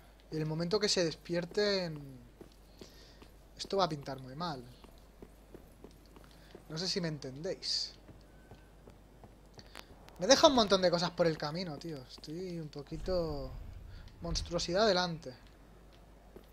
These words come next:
Pues me voy a ir, tío. Voy a ir por otro lado.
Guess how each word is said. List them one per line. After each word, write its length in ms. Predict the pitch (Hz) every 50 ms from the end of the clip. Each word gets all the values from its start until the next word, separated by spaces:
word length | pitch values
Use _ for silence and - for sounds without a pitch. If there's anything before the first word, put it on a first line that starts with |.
| - - - - - - - - - - - - - - - - - - - - - - - - - - - - - -
Pues 440 | 156 147 139 139 143 139 135 - -
me 80 | 151 147
voy 120 | 165 190
a 120 | 190 170 165
ir, 200 | 165 151 139 -
tío. 200 | - 147 139 - - - - - - - - - -
Voy 160 | 160 160 175
a 60 | 190
ir 80 | 208 202
por 100 | 208 185
otro 160 | 175 165 160
lado. 240 | 160 160 160 156